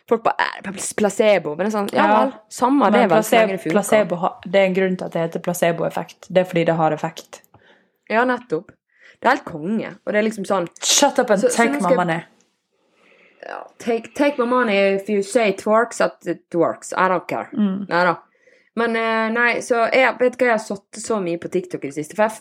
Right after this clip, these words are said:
Speaker 1: det har jeg funnet ut da, at hvis jeg ser på serier, så slapper jeg ikke av. Men hvis jeg sitter og scroller, så slapper jeg av, for da tenker jeg bare på at jeg skal scrolle, sant?
Speaker 2: Mm.
Speaker 1: Så jeg har vært mye på TikTok i det siste, og jeg lærer altså så mye.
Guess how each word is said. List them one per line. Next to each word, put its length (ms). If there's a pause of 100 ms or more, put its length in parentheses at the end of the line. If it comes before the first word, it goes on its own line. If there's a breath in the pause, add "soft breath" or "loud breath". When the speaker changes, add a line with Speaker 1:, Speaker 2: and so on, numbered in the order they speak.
Speaker 1:
det 80
har 60
jeg 80
funnet 220
ut 40
da, 180
at 120
hvis 160
jeg 80
ser 100
på 100
serier, 360
så 160
slapper 240
jeg 80
ikke 140
av. 160 (420 soft breath)
Men 100
hvis 140
jeg 100
sitter 220
og 80
scroller, 480
så 100
slapper 300
jeg 80
av, 160
for 60
da 80
tenker 400
jeg 40
bare 160
på 100
at 60
jeg 100
skal 120
scrolle, 400
sant? 240
Speaker 2:
Mm. 160 (160 loud breath)
Speaker 1:
Så 100
jeg 60
har 80
vært 160
mye 100
på 120
TikTok 320
i 40
det 80
siste, 360 (100)
og 100
jeg 160
lærer 460
altså 200
så 140
mye. 280